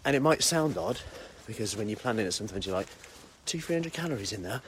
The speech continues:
That's, that's loads." But actually, what you've got to remember is sometimes if you just pick, you sometimes don't realise how much you've eaten. And often what might happen is we have a really light lunch, or the skip lunch,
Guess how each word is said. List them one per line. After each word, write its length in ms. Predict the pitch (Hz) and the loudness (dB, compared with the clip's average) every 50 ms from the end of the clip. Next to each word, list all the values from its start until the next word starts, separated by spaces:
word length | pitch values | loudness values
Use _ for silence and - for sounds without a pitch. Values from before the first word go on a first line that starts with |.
| - - - - | -14 -16 -14 -8
That's, 180 | 135 131 - - | -2 0 0 0
that's 240 | - 147 139 - 147 | 0 0 -2 -2 -2
loads." 360 | 156 170 139 - 135 - - | -2 -2 -2 -2 -2 -2 0
But 180 | - 123 - - - - - - - - - - - - - - - - | 2 2 2 0 -4 -14 -14 -16 -16 -18 -18 -18 -20 -20 -20 -16 -4 -2
actually, 240 | 151 160 - - 139 | 0 2 2 2 0
what 60 | 131 | 0
you've 100 | 135 139 | 0 2
got 80 | 135 123 | 2 2
to 60 | 120 | 4
remember 320 | 107 131 139 139 127 92 | 4 4 4 2 2 2
is 80 | 92 - | 0 0
sometimes 360 | - 139 135 131 127 110 101 | 0 0 0 0 -2 -2 -4
if 80 | 120 - | -4 -4
you 60 | 160 | -2
just 260 | 170 185 - - - - | 0 2 2 2 0 2
pick, 420 | - 160 110 82 - - - - - - - - - - - - - - - - - - - - - | 4 6 6 4 4 -2 -8 -8 -8 -10 -16 -16 -16 -16 -16 -16 -18 -20 -20 -20 -20 -20 -20 -10 -6
you 80 | 139 | -2
sometimes 360 | 131 156 165 170 165 139 120 107 | 0 2 4 4 4 2 2 4
don't 200 | 127 123 101 95 | 4 4 4 6
realise 520 | 113 120 139 120 95 90 80 87 - - | 6 8 8 8 6 4 2 -2 -2 -4
how 160 | - - 120 | -4 -2 -2
much 240 | 113 107 - - - | -2 0 0 -2 -2
you've 120 | 101 87 | 0 2
eaten. 360 | - 170 156 - - 85 87 90 | 2 2 2 0 -2 -4 -4 -4
And 120 | 98 101 - - - - - - - - - - - - - - | -4 -6 -8 -12 -14 -14 -14 -14 -14 -14 -14 -14 -16 -14 -8 -4
often 300 | - - - - 110 107 | -4 -2 -2 0 0 0
what 100 | 104 - | 0 2
might 220 | 120 110 104 98 | 2 2 2 2
happen 300 | - 147 147 - - 135 | 2 0 0 2 4 4
is 120 | 139 113 - | 4 4 2
we 80 | 117 | 0
have 340 | 107 92 117 117 104 92 - - - - - - - - - - | -4 -2 0 0 0 0 -2 -8 -14 -14 -16 -16 -16 -12 -10 -8
a 60 | 104 | -8
really 520 | 92 92 107 120 131 139 135 135 131 117 113 | -6 -2 0 4 6 6 6 6 6 4 4
light 380 | 110 117 117 107 117 - - - - - - - - - - - | 4 4 4 4 4 2 -2 -6 -10 -12 -12 -12 -14 -16 -12 -6
lunch, 640 | 104 107 110 95 98 95 101 - - - - - - - - - - - - - - - - - - - - - - - - - - | -2 0 2 2 0 -2 -4 -4 -2 0 0 0 -2 -6 -14 -20 -20 -18 -18 -18 -18 -18 -18 -16 -16 -16 -16 -16 -18 -18 -18 -14 -6
or 160 | - 101 98 | -2 0 0
the 140 | 95 85 - | 0 0 0
skip 420 | - - - - - 143 - - - | 0 2 2 4 4 4 4 4 2
lunch, 540 | 120 107 90 85 92 - - - - - | 2 2 2 0 -4 -8 -8 -8 -8 -8